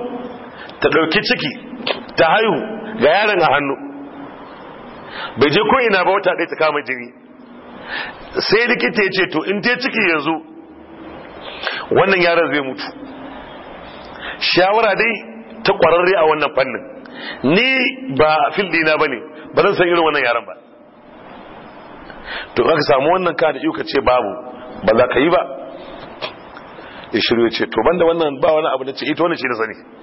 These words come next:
Amma banda wannan ban san wani abu ba wanda Allah ke badawa ni'ima kamar yaya, ka gaya wa Allah ka ce, 'Kai ni'ima ka ne ban santa.'" Me yasa ba za ka ce baka san kuɗi ba?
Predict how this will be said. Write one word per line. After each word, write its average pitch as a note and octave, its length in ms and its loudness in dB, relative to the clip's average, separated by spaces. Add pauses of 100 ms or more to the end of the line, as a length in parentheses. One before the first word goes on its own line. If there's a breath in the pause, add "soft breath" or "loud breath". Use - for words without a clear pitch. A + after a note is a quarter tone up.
(760 loud breath)
Amma A#2+ 240 4
banda F3+ 220 4
wannan D#3+ 260 2
ban B2+ 120 2
san D#3+ 180 0
wani E3 160 2
abu C#3 240 -2
ba A2+ 100 2 (400 loud breath)
wanda B2 320 4
Allah D#3+ 320 4
ke B2+ 180 0
badawa B2 540 2
ni'ima D#3+ 440 -2
kamar B2+ 280 0
yaya, C3 340 2 (380 loud breath)
ka B2 100 2
gaya D#3 260 4
wa D3 140 2
Allah C#3 220 0
ka B2+ 80 -2
ce, C3 160 0
'Kai C#3 200 0
ni'ima D#3+ 340 0
ka C#3 100 -2
ne C3+ 120 0
ban C#3 120 0
santa.'" A2 320 -8 (340 loud breath)
Me C#3 80 2
yasa E3 160 6
ba F3+ 80 4
za F3+ 60 6
ka E3 80 2
ce D#3+ 100 2
baka D#3+ 160 4
san D3 100 0
kuɗi C#3 180 -2
ba? C3+ 80 0